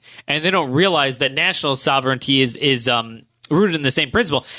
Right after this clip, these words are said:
And, and the double irony is when it comes to individual sovereignty, I mean, think about it. These are the same folks who, um, l-, you know, to a large degree,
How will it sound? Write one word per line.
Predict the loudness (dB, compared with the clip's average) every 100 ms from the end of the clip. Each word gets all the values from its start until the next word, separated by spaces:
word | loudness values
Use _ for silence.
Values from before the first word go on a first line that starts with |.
| -6
And, | -4 -2
and | -2
the | -2
double | 0 2 2
irony | 2 0 0 2 2
is | 2 0 -4 -6
when | -2 -2
it | -2
comes | -2 -2 -2 -2
to | -2
individual | -2 -2 0 0
sovereignty, | 2 0 -2 -4 -4
I | -2
mean, | -2
think | -2 -2
about | -2 -4
it. | -8 _ -20 -10 0
These | 2 2
are | 2
the | 2
same | 2 0 -2
folks | -2 0 0 0 -2 -2 -4 _ _ _ -2
who, | 2 4 2 -4 -6 0
um, | 0 0 -8 _
l-, | -16 -10
you | -4 -4
know, |
to | -2 0
a |
large | 2 2 0
degree, | -2 -2 0 0 0 -4